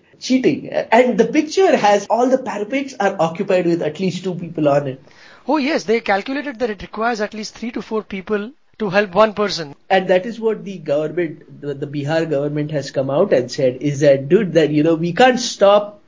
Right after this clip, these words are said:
Speaker 1: this scale of cheating. If the parents are also involved in the cheating, that means that there are, there are about one to two million people attempting the exam.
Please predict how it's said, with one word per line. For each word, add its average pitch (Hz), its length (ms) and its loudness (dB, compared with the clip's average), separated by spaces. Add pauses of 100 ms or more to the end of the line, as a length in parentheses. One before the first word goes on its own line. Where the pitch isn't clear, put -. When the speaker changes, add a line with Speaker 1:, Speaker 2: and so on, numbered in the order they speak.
(140)
Speaker 1:
this 165 640 0
scale 175 440 2
of 151 280 2
cheating. - 560 -10 (100)
If 175 160 0
the 175 100 2
parents 180 520 4
are 185 80 -2
also 156 320 0
involved 151 480 -2
in 165 100 0
the 170 80 4
cheating, 170 560 -2
that 165 260 2
means 185 260 4
that 175 180 4
there 151 380 6
are, 151 80 -8 (460)
there 147 320 6
are 156 100 10
about 156 260 6
one 147 240 0
to 170 120 4
two 156 120 2
million 143 320 -2
people 135 320 -4
attempting 147 640 0
the 123 160 -2
exam. 120 480 2